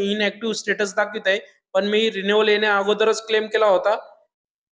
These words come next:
त्यानंतर माझं कार्ड रिन्युअलला आलेलं आहे. तर या ठिकाणी आपल्याला, आपल्या क्लेमला काही अडचण येणार नाही. जर आपला क्लेम हे ॲक्सेप्ट झालेला असेल तर नक्कीच पैसे पडून जातील.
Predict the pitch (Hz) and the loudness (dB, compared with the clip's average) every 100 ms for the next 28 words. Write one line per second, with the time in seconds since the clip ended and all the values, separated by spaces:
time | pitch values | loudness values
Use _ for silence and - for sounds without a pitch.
0 | _ _ _ _ _ _ _ _ 180 185 | _ _ _ _ _ _ _ _ -2 0
1 | 196 208 196 196 196 202 208 202 190 175 | 0 -2 -4 -2 -2 0 0 -2 -2 -2
2 | 202 208 208 214 180 196 208 190 175 190 | 0 0 0 0 0 2 2 2 0 -2
3 | - - _ _ _ _ _ _ _ - | -4 -20 _ _ _ _ _ _ _ -2
4 | 165 175 202 196 202 202 208 202 208 208 | 0 2 2 0 -2 -2 0 0 2 0
5 | 208 - - 165 160 202 202 196 202 208 | -2 -8 -2 -2 0 -2 0 -2 0 -2
6 | 196 185 220 208 196 202 202 208 202 185 | 0 0 2 2 2 0 0 2 0 -2
7 | 190 214 - _ - 185 202 196 208 202 | -4 -6 -14 _ -2 0 0 0 -2 0
8 | 214 202 208 202 185 - 214 202 196 208 | 0 0 0 0 0 0 -2 0 0 2
9 | 202 202 208 202 190 185 - 226 - 208 | 2 0 -2 -4 -4 -4 -4 -8 -2 -2
10 | 214 202 196 208 190 175 196 | -2 -4 -2 0 0 0 -4